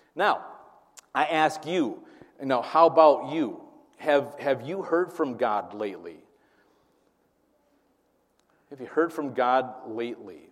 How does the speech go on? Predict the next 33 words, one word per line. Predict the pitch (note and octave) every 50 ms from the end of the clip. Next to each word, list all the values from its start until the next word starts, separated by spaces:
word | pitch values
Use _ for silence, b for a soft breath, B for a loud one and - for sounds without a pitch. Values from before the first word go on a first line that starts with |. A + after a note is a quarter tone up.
| _ _
Because | - A#2+ - D3 C#3 B2+ A2+
God | - D3 C#3+ D3+ F#3 G#3 G3
is | D#3 C3+ - -
talking | - - C#3 C#3 D#3+ D#3+ - D#3 B2+
to | B2 A2+
his | - C#3+ C3 C3
people | C3+ - D3+ D3 - - A#2 A2 G#2+ -
on | A#2+ A2+ A2 G#2
a | G2 F2+ -
constant | - - C3+ C#3 D3 C#3+ - - D#3 D#3 D#3 - b b b b b b _
and | - F#2 F#2 G2
regular | A2 C3 C3 B2+ B2+ A2 G#2+
basis. | - - G#2+ G#2 G#2 G2 - - - - - - - - _ _ _ _ _ _ _ _ _ _ _ _ _ _ _ _ _ _ _
Psalm | - - - D#3 D3+ D3
sixty-two | - - E3 E3 - - D3+ - - E3 D#3
eleven | D3 B2+ C3+ C#3 C#3+ C#3 C3+ A#2+
says | - - C#3 B2+ B2 A#2 A2
this, | A#2 A#2+ G2+ F2+ - -
"God | - C3+ C3+ D3 D#3+ D#3+
has | D#3+ C#3+ -
spoken | - D3 D3 D3 - - D3 C3+
plainly. | - - - D3+ D#3 E3+ F#3 F#3+ E3+ C3+ A2 - - - - b b b b b b b b b b b b _ -
I've | F#2+ -
heard | C#3+ C#3
it | C3+ A#2+
many | C3 C#3 D3 D#3 D3
times. | D3 - E3 E3 F3 D3+ A2+ F#2+ D#2+ - - - - - - - _ _ _ _ _ _ _ _ _ _ _ _ _ _ _ _ _ -
Power, | - C3+ D3 D#3 D#3 C#3 B2+
O | A#2
God, | G#2 - B2 A#2+ A#2+ G#2
belongs | A#2+ A#2+ B2 B2 B2+ B2 A#2+ -
to | - - A2
you." | G#2+ A#2+ C3 A#2 F2+ C2+ -